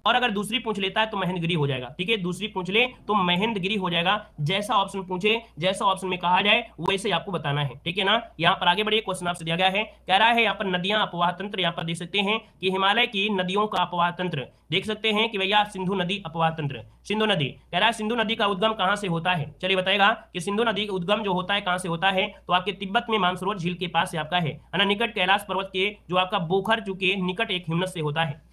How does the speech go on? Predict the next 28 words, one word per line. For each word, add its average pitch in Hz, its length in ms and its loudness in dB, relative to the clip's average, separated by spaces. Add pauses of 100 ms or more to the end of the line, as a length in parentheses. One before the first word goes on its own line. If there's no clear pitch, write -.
(160)
सिंध 233 260 -2
को 240 140 2
तिब्बत 214 340 -2
में 220 100 0
क्या 202 140 0
कहते 196 280 0
हैं? 160 240 -4 (120)
सिंध 226 220 0
को 220 180 2
तिब्बत 208 360 -4
में 220 120 -2
क्या 208 140 0
कहते 196 240 -2
हैं? 214 200 -2
तो 202 80 -6
सा-, 180 480 -2
कह 196 100 -2
सकते 196 240 -6
हैं 214 160 0
कि 208 120 -6
सिंधु 202 260 -4
को 208 120 -4
जो 190 80 -4
कहते 185 260 -2
हैं 240 260 0 (140)
वो 180 60 -4
सिंगी 214 360 -2
ख्वान 202 340 0